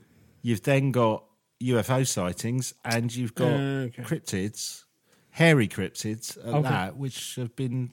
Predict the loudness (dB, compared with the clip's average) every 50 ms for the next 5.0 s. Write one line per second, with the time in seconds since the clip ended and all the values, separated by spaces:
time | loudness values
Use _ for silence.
0 | _ _ -10 -8 -8 -4 -2 -2 -2 -2 -2 -4 -4 -4 -4 -4 -4 -4 -4 -2
1 | 0 0 0 0 -2 -4 -6 -4 -4 -2 -2 -2 -4 -6 -8 -10 -18 -20 _ _
2 | _ _ _ _ _ _ _ _ _ _ _ _ _ _ _ _ _ _ -20 -20
3 | -20 _ _ _ _ _ -8 -2 4 8 8 10 10 10 8 4 _ _ _ _
4 | _ _ _ _ _ _ _ _ _ _ 4 4 6 8 8 8 8 8 2